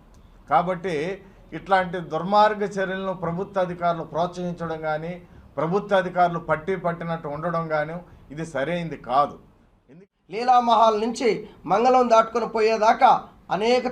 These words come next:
Speaker 2: చోట్ల సీసీ కెమెరాలు ఉన్నాయి. ఏ సీసీ కెమెరాని పరిశీలించినా ఒక్క గంట లోపల ఏ బండిని, ఒక్క బండిని పట్టుకున్నా మొత్తం మూడు వందల మందిని తీసుకొచ్చి పోలీస్ స్టేషన్ కాడ నిలబెట్టేటటువంటి అవకాశాలు ఉన్నాయి.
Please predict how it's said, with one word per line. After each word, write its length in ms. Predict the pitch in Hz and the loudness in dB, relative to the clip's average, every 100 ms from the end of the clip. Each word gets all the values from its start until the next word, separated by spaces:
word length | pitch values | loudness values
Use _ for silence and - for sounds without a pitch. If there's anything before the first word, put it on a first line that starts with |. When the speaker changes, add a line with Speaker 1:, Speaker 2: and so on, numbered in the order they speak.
| 233 | 0
Speaker 2:
చోట్ల 260 | 214 226 196 - - - | 0 4 4 2 -6 -16
సీసీ 280 | - 240 269 - | -8 -6 -6 -6
కెమెరాలు 380 | 214 233 240 208 180 | -2 0 2 2 0
ఉన్నాయి. 180 | 147 - - _ _ - 180 | -6 -10 -20 _ _ -6 2
ఏ 20 | 254 262 | 2 2
సీసీ 280 | 262 262 277 - | -2 -6 -4 0
కెమెరాని 440 | 254 247 247 240 196 - - 190 | 2 6 6 6 -2 -6 -4 0
పరిశీలించినా 680 | 233 - 262 233 208 202 277 - - _ _ 175 | 0 0 -4 -4 0 4 4 2 -8 _ _ -6
ఒక్క 140 | 180 240 196 | -4 0 2
గంట 200 | 247 254 247 | 2 2 4
లోపల 260 | 277 277 262 - - - - | 4 6 6 6 0 -18 -4
ఏ 120 | 185 262 208 | 2 4 4
బండిని, 260 | 247 262 247 | 2 4 0
ఒక్క 160 | 240 254 202 | 2 0 2
బండిని 260 | 240 262 240 | 2 2 0
పట్టుకున్నా 400 | 240 240 220 262 269 - - 175 | -2 -2 4 4 4 -2 -6 0
మొత్తం 280 | 226 - 262 233 | 0 2 2 4
మూడు 160 | 240 | 4
వందల 180 | 247 233 226 | 2 0 0
మందిని 240 | 226 220 | -2 -4
తీసుకొచ్చి 400 | 208 - 220 220 190 - - - | -6 -6 -6 -4 -4 -6 -10 0
పోలీస్ 240 | 247 247 | 2 2
స్టేషన్ 240 | - 214 196 | -6 -6 -2
కాడ 100 | 214 202 | -2 0
నిలబెట్టేటటువంటి 760 | 220 220 - 208 202 185 196 190 | -2 -4 -6 -6 -6 -6 0 0
అవకాశాలు 420 | 196 202 202 185 | 0 -2 -2 -2
ఉన్నాయి. 220 | 196 202 | 0 -2